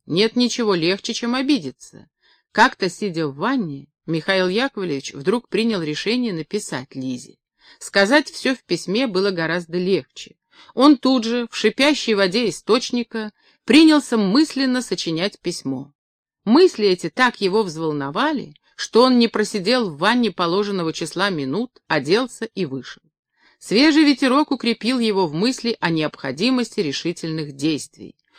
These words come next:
Он шел быстро и на ходу соображал, через сколько времени может прийти ответ. Когда он вошел в гостиницу,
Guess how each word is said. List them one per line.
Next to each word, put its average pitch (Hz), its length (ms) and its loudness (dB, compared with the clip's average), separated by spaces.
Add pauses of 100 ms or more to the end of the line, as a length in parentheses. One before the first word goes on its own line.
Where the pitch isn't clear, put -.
(200)
Он 202 180 4
шел 180 320 -2
быстро 226 640 -2
и 180 100 -4
на 180 140 -2
ходу 185 280 -2
соображал, 180 760 -4 (260)
через 196 320 4
сколько 180 420 0
времени 262 520 0
может 165 380 -4
прийти - 360 -6
ответ. 139 480 -8 (920)
Когда 143 320 -6
он 156 100 -4
вошел 156 340 -6
в 143 60 -16
гостиницу, 151 840 -8